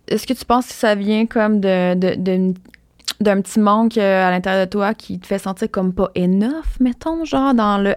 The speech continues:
actuel, ou tu penses que c'est plus les peurs de l'appréhension de « je vais, j'ai peur de manquer ».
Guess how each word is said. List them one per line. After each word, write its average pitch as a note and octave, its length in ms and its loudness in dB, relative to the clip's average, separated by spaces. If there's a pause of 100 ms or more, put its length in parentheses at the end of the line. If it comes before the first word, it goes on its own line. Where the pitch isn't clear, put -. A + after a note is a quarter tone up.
actuel, C4 520 0
ou A#3+ 100 2
tu A#3 160 -4
penses A3 140 2
que A3 80 -2
c'est A3 60 0
plus - 260 -6
les F#3+ 160 -2 (200)
peurs G#3 420 4
de F#3+ 100 2
l'appréhension F#3+ 800 0
de « F#3 280 2 (500)
je - 140 -6
vais, F#3 440 2
j'ai F3+ 140 0
peur F#3+ 180 0
de F#3 60 2
manquer ». G3 640 -2